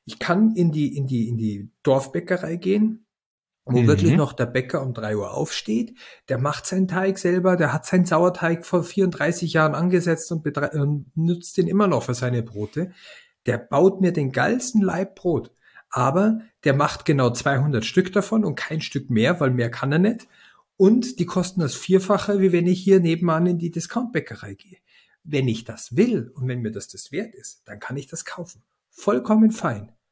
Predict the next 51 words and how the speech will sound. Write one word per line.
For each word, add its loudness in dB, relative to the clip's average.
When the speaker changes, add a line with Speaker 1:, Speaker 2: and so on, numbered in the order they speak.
Speaker 1:
Aber 2
es -8
gibt 0
ja 4
immer 4
noch, 0
warum -2
gibt's -8
die -4
da 0
draußen? -4
Weil 2
den 2
Leuten 0
wurscht 0
ist, -4
wie's -4
Brot 0
schmeckt. -2
Hauptsache, -4
es -4
sieht -2
braun -2
aus. 0
Da -4
hauen 2
wir 0
noch 2
mal 2
einen 2
halben 2
Liter -2
Zuckercouleur 0
rein, 2
dann 0
können 2
wir 2
Vollkorn -2
draufschreiben. -12
Und 0
dann, 4
äh, 0
kann 2
ich's 4
aber 2
kaufen. -4
Dann 0
kostet -4
mich -2
plötzlich 0
ein -2